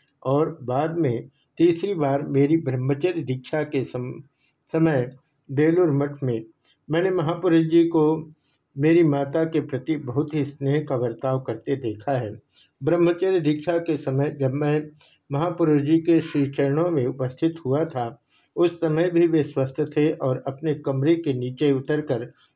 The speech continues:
अच्छी तरह चलते फिरते थे। ब्रह्मचर्य और संन्यास की दीक्षा के अनुष्ठान में हवन के समय वे भी उपस्थित थे, किंतु उन्नीस सौ तीस ईस्वी में मेरी संन्यास दीक्षा के समय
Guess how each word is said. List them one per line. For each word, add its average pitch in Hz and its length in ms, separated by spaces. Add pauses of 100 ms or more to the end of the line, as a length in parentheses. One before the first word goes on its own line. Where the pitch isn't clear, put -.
अच्छी 143 320
तरह 135 280
चलते 135 400
फिरते 131 420
थे। 113 200 (560)
ब्रह्मचर्य 165 640
और 151 240
संन्यास 147 520
की 160 140
दीक्षा 131 380
के 165 160
अनुष्ठान 131 500
में 131 280
हवन 151 260
के 123 220 (480)
समय 165 260
वे 151 200
भी 160 160
उपस्थित 160 720
थे, 110 120 (420)
किंतु 165 260
उन्नीस 170 400
सौ 180 120
तीस 170 340
ईस्वी 165 320
में 165 120
मेरी 147 320
संन्यास 143 500
दीक्षा 139 320
के 156 140
समय 139 420